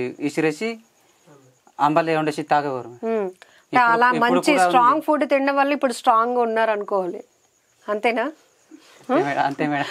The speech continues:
Speaker 2: కాబట్టే కొండలు గుట్టలు అన్నీ ఎక్కగలుగుతున్నారు, ఆ, ఇలాంటి పరిస్థితిలో కూడా ఉండగలుగుతున్నారు. గ్రామంలో అంటే మీ విలేజ్లో ఏమైనా మాట్లాడుకోవాలి అందరూ పెద్దలు కలిసి అన్నా ఎలా, ఎలాగా కూర్చొని ఎక్కడ మాట్లాడుకుంటారు, ఏం చర్చించుకుంటారు, మీ టైంని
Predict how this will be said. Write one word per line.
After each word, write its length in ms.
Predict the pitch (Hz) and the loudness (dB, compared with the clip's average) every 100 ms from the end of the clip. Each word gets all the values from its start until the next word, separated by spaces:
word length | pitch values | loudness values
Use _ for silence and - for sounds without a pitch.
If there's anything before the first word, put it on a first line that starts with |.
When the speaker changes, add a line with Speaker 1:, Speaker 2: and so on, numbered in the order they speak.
| - - | -2 2
Speaker 2:
కాబట్టే 520 | 277 285 302 320 320 | 4 2 2 4 2
కొండలు 480 | 277 240 254 277 285 | 4 2 4 2 2
గుట్టలు 480 | 233 233 - 277 | 2 0 2 4
అన్నీ 320 | 277 233 233 269 | 4 4 2 2
ఎక్కగలుగుతున్నారు, 1040 | 247 220 254 254 254 262 254 247 254 262 330 240 | 2 2 0 0 0 -2 -4 2 2 4 0 0
ఆ, 100 | 330 392 | -2 0
ఇలాంటి 380 | 226 226 220 233 | 0 0 -2 -2
పరిస్థితిలో 580 | 214 226 - - 226 | -2 -2 -6 -4 -2
కూడా 220 | 220 220 208 | 0 0 0
ఉండగలుగుతున్నారు. 840 | 196 185 185 180 185 175 180 208 | -2 -4 -4 -6 -8 -14 -14 -4
గ్రామంలో 680 | 202 208 214 226 233 233 247 | 2 2 2 0 2 2 2
అంటే 240 | 208 233 | 0 -2
మీ 260 | 226 208 220 | 0 0 2
విలేజ్లో 640 | 220 208 220 214 247 240 | 2 4 2 0 2 4
ఏమైనా 340 | 220 208 214 220 | 4 2 0 2
మాట్లాడుకోవాలి 880 | 208 208 240 220 214 220 208 208 | 2 2 2 0 0 0 2 2
అందరూ 340 | 208 196 202 214 | 0 -2 -2 -2
పెద్దలు 400 | 220 175 190 202 | 0 -2 -4 -2
కలిసి 360 | 202 196 - | -2 -2 -4
అన్నా 280 | 208 196 196 196 _ _ _ _ | -6 -4 -6 -8 _ _ _ _
ఎలా, 400 | 220 240 262 185 | 2 4 2 0
ఎలాగా 400 | 202 208 220 226 | 0 2 4 2
కూర్చొని 440 | 214 214 202 226 196 | 0 -4 -4 -4 -4
ఎక్కడ 200 | 190 226 | -2 -2
మాట్లాడుకుంటారు, 1000 | 214 190 190 185 190 185 190 190 196 196 _ _ _ | -2 -4 -4 -4 -6 -4 -4 -4 -6 -10 _ _ _
ఏం 180 | 214 240 233 | -4 -2 -4
చర్చించుకుంటారు, 800 | 180 202 185 - 190 190 190 214 _ - _ _ | -6 -8 -8 -8 -6 -4 -4 -6 _ -20 _ _
మీ 360 | 226 262 247 233 | 0 0 0 0
టైంని 680 | 233 226 240 277 269 202 | 2 2 2 0 0 -2